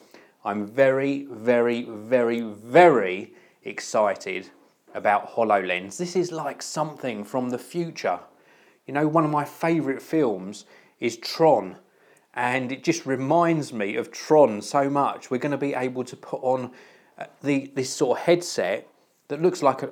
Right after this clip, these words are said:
a large version of Google Glasses, for want of a better term, and it's gonna transport us into this holographic experience or holographic world.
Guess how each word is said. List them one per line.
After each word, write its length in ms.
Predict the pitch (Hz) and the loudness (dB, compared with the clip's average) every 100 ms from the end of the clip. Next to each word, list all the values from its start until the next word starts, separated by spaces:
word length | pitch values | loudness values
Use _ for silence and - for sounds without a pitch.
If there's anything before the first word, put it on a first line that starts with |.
| - | -4
a 80 | 120 | -2
large 500 | 120 131 120 113 110 | 4 8 8 8 4
version 460 | 110 113 110 110 | 2 4 2 -2
of 120 | 101 - | -8 -4
Google 280 | 117 101 | -4 -4
Glasses, 600 | 95 123 123 110 - 90 | -2 0 0 -2 -8 -12
for 160 | - 107 | -10 -8
want 160 | 107 107 | -6 -6
of 100 | 98 | -6
a 60 | |
better 300 | 95 120 135 | -6 -6 -8
term, 460 | 117 107 90 92 - _ _ _ _ _ _ _ _ _ | -8 -6 -6 -6 -14 _ _ _ _ _ _ _ _ _
and 120 | - 131 | -8 -6
it's 120 | 131 | -4
gonna 200 | 170 143 | -6 -6
transport 880 | - 156 147 139 - 190 208 - 95 | -8 -6 -6 -8 2 6 6 2 -4
us 380 | 92 - - - - - _ _ _ | -6 -8 -14 -18 -20 -20 _ _ _
into 300 | - 143 135 | -8 -6 -4
this 240 | 139 139 - - | -4 -4 -6 -10
holographic 920 | - 165 151 135 135 131 - 123 123 - - | 0 2 2 -2 -6 -6 -6 -8 -10 -16 -14
experience 960 | 135 - - 214 214 117 90 95 - - - - | -12 -6 4 4 4 0 -2 -10 -18 -20 -20 -2
or 120 | 131 127 | 0 0
holographic 840 | - 185 170 160 143 156 147 - | 4 6 6 0 -4 -6 -8 -8
world. 560 | 151 202 160 95 92 | -2 0 -2 -4 -8